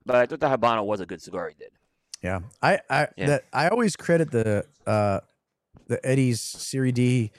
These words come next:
Speaker 2: Natural as a cigar that made me understand that, uh, non-Maduro cigars were really good.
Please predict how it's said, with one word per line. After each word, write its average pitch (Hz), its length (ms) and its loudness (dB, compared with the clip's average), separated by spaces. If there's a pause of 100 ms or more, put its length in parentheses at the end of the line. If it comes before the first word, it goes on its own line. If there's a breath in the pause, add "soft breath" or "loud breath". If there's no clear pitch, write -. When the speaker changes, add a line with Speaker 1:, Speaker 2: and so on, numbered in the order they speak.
(300 soft breath)
Speaker 2:
Natural 110 580 0
as 104 220 -2
a 98 100 -2
cigar 107 400 0
that 101 180 -2
made 110 260 0
me 110 140 0
understand 107 720 -2
that, 95 200 -2 (800)
uh, 98 380 0
non-Maduro 123 800 2
cigars 107 480 -2
were 101 140 -2
really 104 220 0
good. 95 320 -4